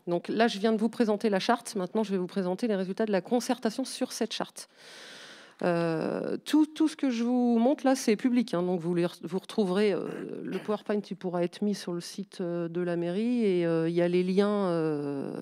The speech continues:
ici, là, ça c'est un lien et vous retrouverez la, la documentation qui va avec. Donc, euh, dans le, on a les chiffres à l'échelle du département, euh, mais on n'a pas les chiffres à l'échelle de la commune. La Chambre d'agriculture n'a pas, euh,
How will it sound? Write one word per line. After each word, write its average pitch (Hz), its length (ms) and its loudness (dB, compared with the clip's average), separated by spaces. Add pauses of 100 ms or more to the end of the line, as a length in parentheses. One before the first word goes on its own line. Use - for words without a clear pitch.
(680)
ici, 196 320 -4
là, 180 100 4
ça 180 160 -2
c'est 170 180 -4
un 156 120 0
lien 190 280 0
et 202 60 0
vous 160 120 -6
retrouverez 170 380 -6
la, 165 200 -2
la 165 160 -2
documentation 156 720 -4
qui - 160 -10
va 160 120 0
avec. - 360 -6 (840)
Donc, 202 280 2
euh, 202 100 4
dans 233 220 6
le, 240 420 6
on 226 140 4
a 247 80 6
les 262 140 4
chiffres - 500 0
à - 80 2
l'échelle 208 380 2
du 214 280 2
département, 226 800 4
euh, 160 920 2
mais 160 320 0
on 170 40 0
n'a 175 120 2
pas 208 100 2
les 214 80 2
chiffres - 240 -4
à 175 60 2
l'échelle 175 240 -2
de 180 60 4
la 156 120 2
commune. 160 340 -2
La 147 120 -4
Chambre 165 220 -6
d'agriculture 151 520 -6
n'a 156 140 -4
pas, 175 240 -4
euh, 139 420 -6